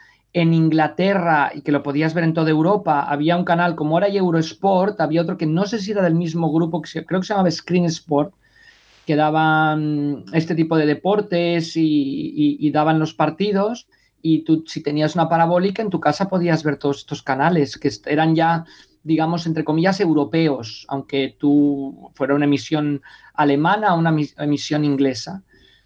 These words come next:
Entonces, sí, sí, se podía seguir de todos lados y, y la gente estaba ávida de fútbol americano porque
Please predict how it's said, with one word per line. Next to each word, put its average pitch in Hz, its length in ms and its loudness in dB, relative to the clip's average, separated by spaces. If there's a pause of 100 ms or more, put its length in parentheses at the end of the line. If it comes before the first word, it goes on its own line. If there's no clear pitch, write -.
Entonces, 180 340 0
sí, 220 140 -2
sí, 226 160 -2
se 190 120 0
podía 147 260 2
seguir 175 340 0
de 180 120 0
todos 165 320 0
lados 160 540 0
y, 151 220 -4
y 147 60 0
la 147 100 0
gente 147 260 -6
estaba 165 380 0
ávida 160 260 2
de 143 100 0
fútbol 147 260 -2
americano 160 560 0
porque 156 400 -4